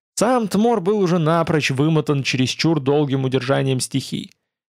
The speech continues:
Но что ему мешало в приказном порядке заставить змея отказаться от попыток проникнуть в сокровищницу правителя Эйра?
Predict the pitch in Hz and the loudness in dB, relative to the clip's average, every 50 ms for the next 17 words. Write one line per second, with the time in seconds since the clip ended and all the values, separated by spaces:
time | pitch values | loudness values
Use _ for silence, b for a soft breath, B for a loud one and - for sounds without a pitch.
0 | _ _ _ _ _ - 135 143 151 147 - - 170 185 185 180 175 180 175 180 | _ _ _ _ _ -2 0 0 0 0 0 0 0 2 2 2 2 2 2 2
1 | 175 - - 202 196 185 160 147 127 - - 143 - 151 151 143 170 170 147 - | 2 2 2 2 2 2 0 0 -2 -2 -2 -2 0 0 0 0 0 -2 -2 0
2 | - 131 147 180 196 - - 202 185 156 180 175 - - 190 185 175 160 143 135 | 0 0 0 0 -2 -2 -2 0 0 2 0 0 0 0 0 0 0 0 0 -2
3 | 120 123 123 143 143 147 165 185 202 202 - - 185 151 127 143 135 131 - 135 | -2 -2 0 2 2 2 2 2 0 0 0 -2 -2 0 0 0 0 0 -2 -4
4 | 123 - - 127 123 - 151 190 - 240 - - - 185 170 151 135 135 - - | -4 -2 -2 -2 -2 0 0 0 0 -2 -4 -4 -2 0 0 0 -2 -2 -2 -2
5 | 147 131 - - 131 - - 135 135 160 180 160 - 190 190 - - 185 - - | -4 -2 -2 -2 -2 -2 0 0 0 2 0 0 -2 -2 -2 -2 -4 -2 0 0
6 | 139 131 127 120 - 135 147 - - 190 190 160 139 127 127 - | 0 0 -2 -2 -2 -2 -2 0 0 0 2 2 0 -2 -4 -8